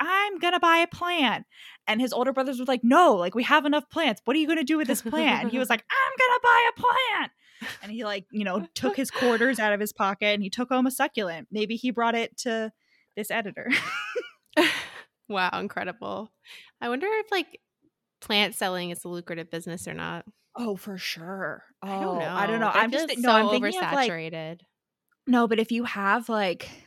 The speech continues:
Speaker 1: especially if you, like, can, like, get, like, pots, like, cool pot, you know what I mean? Like,
Speaker 2: For
Speaker 1: you can sell
Speaker 2: cheap?
Speaker 1: that, like, a succulent in a pot for, like, twenty bucks.
Speaker 2: No, I understand.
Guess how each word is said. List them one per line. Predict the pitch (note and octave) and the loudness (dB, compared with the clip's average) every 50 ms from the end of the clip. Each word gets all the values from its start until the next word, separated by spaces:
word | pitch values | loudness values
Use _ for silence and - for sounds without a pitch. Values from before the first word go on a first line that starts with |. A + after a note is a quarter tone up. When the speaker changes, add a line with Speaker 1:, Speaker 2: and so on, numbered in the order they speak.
| _ _ _ _ _ _ - | _ _ _ _ _ _ -14
Speaker 1:
especially | G3+ - - G3+ G3 - A#3 A#3+ | -10 -6 -6 -6 -4 -2 -4 -4
if | A#3 - | -2 -2
you, | B3 A#3 A3 | -2 -2 0
like, | G#3+ F3 F3+ - | 0 -2 -2 -4
can, | - - F#3 | -8 -8 -8
like, | F3 E3+ F3+ - | -6 -6 -8 -6
get, | - E3 D#3 - - | -4 -4 -4 -4 -6
like, | - D#3+ - - - | -8 -8 -8 -10 -14
pots, | - - D3 B2+ C#3 C#3+ E3 - - - - - | -8 -8 -6 -6 -6 -8 -10 -10 -10 -10 -6 -6
like, | D#3+ D#3+ | -6 -8
cool | - - F#3 F3 E3 | -4 -4 -2 -2 -2
pot, | - - C#3+ - - | -2 -4 -4 -4 -4
you | - E3+ | -4 -4
know | E3 | -4
what | D#3+ E3+ | -4 -4
I | F3 E3+ | -4 -4
mean? | D#3+ D3+ E3+ F3 | -4 -6 -6 -6
Like, | D#3 - C3 D3+ - - - - - | -4 -4 -4 -6 -8 -14 -20 -16 -10
Speaker 2:
For | - F#3+ | -8 -6
Speaker 1:
you | G#3 | -2
can | C4 C#4 C4+ - | 0 0 0 0
sell | - G3 F3+ | 0 -2 0
Speaker 2:
cheap? | F3+ | 2
Speaker 1:
that, | G3 F#3+ - - | 0 -2 -2 -4
like, | E3+ F3 | -6 -6
a | F#3 | -6
succulent | - - - G3+ F3+ F3 - G#3 G#3+ A3 A3 - G3+ | -8 -4 -2 -2 -2 -2 -2 -4 -4 -2 -2 -4 -4
in | F#3+ | -4
a | F3 - | -6 -6
pot | - - F3+ E3 D3+ E3+ - - | -8 -6 -6 -2 -2 -2 -4 -4
for, | - F3+ | -6 -8
like, | E3 D#3+ D3 C3+ - _ _ _ | -8 -8 -8 -10 -14 _ _ _
twenty | - - - E3 D#3 - C3 | -20 -16 -12 -12 -10 -10 -12
bucks. | B2 - D#2+ D2 - - _ - - - - - - _ _ _ _ _ | -12 -12 -14 -14 -16 -18 _ -18 -18 -18 -18 -20 -20 _ _ _ _ _
Speaker 2:
No, | - B3 A3+ | -10 -6 -4
I | A3+ A3+ | -2 -2
understand. | G#3+ A3+ A#3+ C4+ B3+ - - - F3+ F#3+ F#3 F3 E3+ E3 E3 E3+ F3+ F#3+ | -4 -4 -4 -6 -8 -8 -10 -8 -8 -8 -6 -6 -8 -8 -8 -10 -12 -16